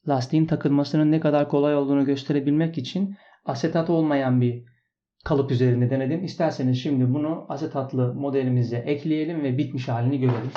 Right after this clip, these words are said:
Evet arkadaşlar, maskemizin bitmiş hali bu şekilde. Gördüğünüz gibi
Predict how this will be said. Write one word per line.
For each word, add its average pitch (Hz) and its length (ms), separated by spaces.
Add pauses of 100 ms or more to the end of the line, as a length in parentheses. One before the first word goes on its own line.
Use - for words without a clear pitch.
(1400)
Evet 214 220
arkadaşlar, 156 680
maskemizin 170 840
bitmiş 165 380
hali 123 360
bu 139 80
şekilde. 175 520
Gördüğünüz 135 580
gibi 131 280